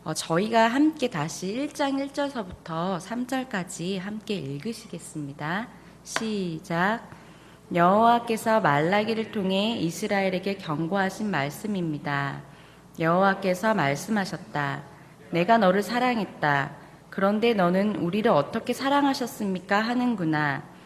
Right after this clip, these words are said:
여호와의 말씀이다. "에서는 야곱의 형이 아니냐? 그러나 내가 야곱은 사랑했고 에서는 미워했다.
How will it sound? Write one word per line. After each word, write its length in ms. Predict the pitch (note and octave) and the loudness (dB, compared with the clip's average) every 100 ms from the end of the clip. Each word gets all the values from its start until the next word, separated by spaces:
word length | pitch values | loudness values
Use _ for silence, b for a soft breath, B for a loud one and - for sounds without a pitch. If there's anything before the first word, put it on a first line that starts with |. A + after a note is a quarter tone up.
| B E3+ | B 2
여호와의 460 | F3 G3+ G#3+ A3 | 4 6 4 4
말씀이다. 920 | F#3+ C#3+ D3 - G#3+ D#3+ D3+ C#3 - - B B B - | 2 2 0 -4 -2 0 0 0 -2 -6 B B B -4
"에서는 500 | E3 G#3 A#3 A#3+ A3 | 0 2 2 2 4
야곱의 460 | D3+ D#3 G3+ A3 A#3+ | 4 4 2 0 0
형이 340 | C4 C4+ C4 | 2 2 4
아니냐? 560 | D3+ D3 D3 F3 G#3+ - - - - - | 2 2 2 2 0 -4 -14 -20 -20 -8
그러나 380 | G3+ G3 G#3 G#3 | 0 4 4 4
내가 360 | F3 F3 F#3+ | 4 4 4
야곱은 480 | D#3 D3 - G3 G#3 | 6 4 2 -2 -2
사랑했고 880 | A3 A#3 A3+ F#3 - - G3 G#3+ - | 0 0 0 -2 -6 -2 0 0 -2
에서는 560 | D#3+ E3 G3+ G3+ G#3 E3 | -4 -2 0 0 0 0
미워했다. 840 | D#3+ E3+ F#3 D3 - D3+ C3+ C3+ | 0 2 4 2 -2 -4 -2 -4